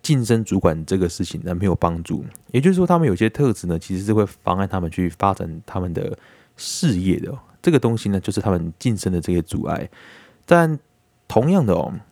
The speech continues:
在直销这个领域里面哦，也会有类似这种东西，也会有类似，类似这些阻碍，会导致怎么样呢？导致他们无法带领自己。那你无法带领自己，甚至呢会怎样？甚至无法带领你以下的人。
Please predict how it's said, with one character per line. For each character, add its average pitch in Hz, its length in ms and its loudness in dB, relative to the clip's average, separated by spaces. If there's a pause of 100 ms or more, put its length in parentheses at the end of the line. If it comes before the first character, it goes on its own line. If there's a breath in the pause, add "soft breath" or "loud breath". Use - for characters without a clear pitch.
(140)
在 131 280 4
直 101 200 -4
销 131 220 4
这 139 80 2
个 113 80 4
领 87 140 -2
域 92 140 2
里 82 100 -4
面 78 260 -2
哦， - 140 -10 (260)
也 92 160 2
会 139 80 6
有 101 140 4
类 147 260 4
似 - 180 -4
这 98 80 2
种 80 140 0
东 80 180 -10
西， - 240 -12 (500 loud breath)
也 98 100 2
会 107 60 6
有 101 60 2
类 107 140 4
似， 78 260 -6 (200)
类 160 120 4
似 156 140 0
这 127 140 2
些 113 80 4
阻 - 160 -6
碍， - 240 -2 (320)
会 143 160 4
导 87 180 2
致 101 300 2
怎 85 100 2
么 87 80 0
样 87 140 0
呢？ - 260 -6
导 101 140 4
致 127 80 4
他 135 120 0
们 113 80 2
无 95 220 0
法 85 340 0
带 147 180 2
领 92 220 -4
自 92 140 -2
己。 - 240 -14 (600 soft breath)
那 127 240 2
你 101 220 2 (140)
无 113 140 4
法 113 120 4
带 123 160 2
领 90 160 0
自 85 140 -2
己， - 220 -8
甚 147 220 2
至 127 120 0
呢 101 120 2
会 107 140 2
怎 - 140 -6
样？ - 140 -8 (280)
甚 139 140 2
至 123 100 0
无 104 120 2
法 87 220 -2
带 120 220 2
领 87 240 -2
你 95 140 0
以 87 140 -4
下 90 240 -2
的 - 100 -12
人。 - 140 -12